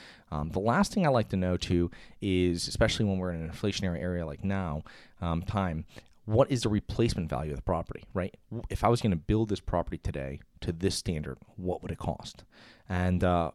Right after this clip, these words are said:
obviously, if you're buying below that, there's gonna be some sort of opportunity in most markets. And, uh,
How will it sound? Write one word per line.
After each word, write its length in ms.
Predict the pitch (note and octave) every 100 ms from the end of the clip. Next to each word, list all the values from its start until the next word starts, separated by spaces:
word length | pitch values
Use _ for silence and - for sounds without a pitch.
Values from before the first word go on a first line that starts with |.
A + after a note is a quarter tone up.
| -
obviously, 400 | G2+ G#2 - G2
if 100 | D#2
you're 100 | F#2+
buying 340 | F#2 F2 F2+
below 300 | D2+ F2+ D3 B2+
that, 240 | G#2+ G2 - _
there's 180 | G2 F#2+
gonna 140 | G#2 F2+
be 100 | F2+
some 280 | - G#2
sort 220 | F#2 G2 E2+
of 60 |
opportunity 640 | E2 - - F#2+ E2+ E2+ E2
in 180 | E2 D#2+
most 280 | E2 -
markets. 520 | E2+ D#2 - C#2+ - - - - _
And, 300 | E2 D#2+ E2
uh, 160 | D#2+